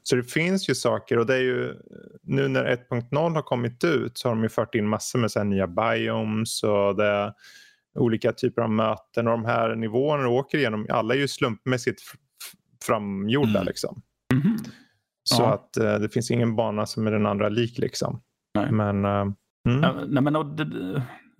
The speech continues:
Speaker 3: det är ett ganska kul partyaktigt spel där man samarbetar.
Speaker 1: Mm.
Speaker 3: Men ändå har roligt, för det känns som att det finns både utrymme för lite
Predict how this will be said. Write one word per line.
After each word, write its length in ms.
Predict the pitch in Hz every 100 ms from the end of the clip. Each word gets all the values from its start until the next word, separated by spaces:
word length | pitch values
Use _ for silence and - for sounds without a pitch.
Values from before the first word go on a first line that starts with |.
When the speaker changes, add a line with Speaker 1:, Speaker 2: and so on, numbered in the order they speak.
| 156
Speaker 3:
det 280 | 135 147 160
är 40 |
ett 60 | -
ganska 360 | 170 151 160
kul 380 | 135 151 135 131 127
partyaktigt 840 | - 156 151 - 120 113 - 151 -
spel 320 | - 120 110
där 80 | 117
man 240 | 117 113
samarbetar. 1080 | - - 127 131 113 - 113 101 - 127 151 - _ _ _
Speaker 1:
Mm. 320 | 131 117 110 123
Speaker 3:
Men 960 | 131 123 120 120 120 120 120 131 131 - -
ändå 380 | 139 123 113 117
har 540 | 123 110 110 117 110 -
roligt, 560 | 127 127 127 123 131
för 140 | - 127
det 60 |
känns 280 | 120 127 120
som 100 | 131
att 80 | 120
det 80 | 123
finns 320 | 127 120 -
både 360 | 139 123 123 127
utrymme 520 | 135 123 123 113 117
för 300 | - 120 120
lite 760 | 123 120 117 - 123 127 131